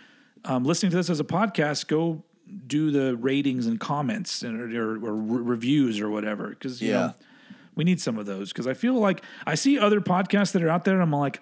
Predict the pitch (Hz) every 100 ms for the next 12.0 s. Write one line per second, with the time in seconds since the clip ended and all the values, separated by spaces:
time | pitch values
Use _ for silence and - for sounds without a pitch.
0 | _ 180 208 214 214 165 190 220 - -
1 | 220 226 226 214 - 156 175 180 233 240
2 | 208 185 170 170 165 180 139 - 139 147
3 | 123 127 113 123 120 113 110 104 - 214
4 | 180 190 185 143 196 120 117 90 - -
5 | 110 104 - - - - - 120 117 -
6 | 113 107 104 - - _ - 120 135 139
7 | 113 101 - 135 - 107 104 101 - -
8 | 123 156 170 175 170 - - - - 196
9 | 208 190 175 165 156 131 131 107 113 -
10 | 120 131 170 165 127 127 110 160 143 101
11 | 160 160 147 143 147 131 123 - 95 85